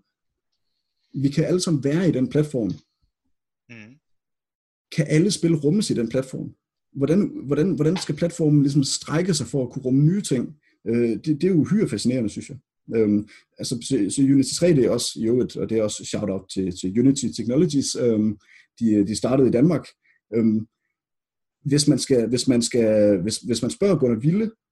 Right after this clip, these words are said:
Speaker 1: så vil han sige, at, så tror jeg, han vil sige noget i retning af, at at Unity tre D, altså den, den platform, som næsten halvdelen af alle spil i verden er lavet i, at den måske er et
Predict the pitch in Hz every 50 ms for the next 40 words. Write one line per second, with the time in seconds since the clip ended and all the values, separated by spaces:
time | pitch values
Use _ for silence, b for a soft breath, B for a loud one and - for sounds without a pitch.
0 | _ _ _ _ - - - - 175 180 165 151 170 170 151 - - 170 180 170
1 | - - 101 113 113 110 - - - _ _ _ _ _ - - - 151 - 233
2 | 208 160 147 143 135 131 127 123 123 104 78 107 - - 185 175 165 151 - 175
3 | 151 160 147 135 135 135 127 - - 95 113 113 - - b b b b b b
4 | 127 123 113 139 135 131 127 - - - - 190 190 156 127 117 - - - _
5 | 110 - - 104 113 127 123 117 - - - 120 117 117 135 147 - 135 120 104
6 | 101 - - 101 92 87 - - - 113 117 117 - 104 82 107 120 135 127 107
7 | 101 98 - 110 131 139 - - 110 107 104 98 101 113 120 110 98 104 120 143
8 | 147 123 113 101 B B B B B B B _ - - - 170 170 - - _
9 | _ _ _ - 151 147 147 147 - 233 240 - - - - 139 131 131